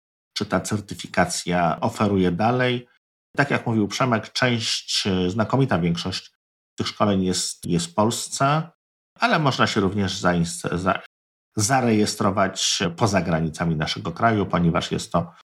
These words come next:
y, międzynarodowy po-, program, więc tutaj widzę Czechy, Rosja, więc można, może to również być połączone z wycieczką, jeśli chcielibyście.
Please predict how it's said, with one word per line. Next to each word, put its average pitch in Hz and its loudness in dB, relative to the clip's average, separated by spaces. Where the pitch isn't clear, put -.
y, 92 2
międzynarodowy 90 0
po-, - -2
program, 95 0
więc 76 -4
tutaj 80 -2
widzę 80 -2
Czechy, 107 0
Rosja, 98 0
więc 87 0
można, 131 0
może 135 2
to 113 0
również 95 -2
być 104 0
połączone 98 0
z 92 -2
wycieczką, 82 -4
jeśli - -4
chcielibyście. - -8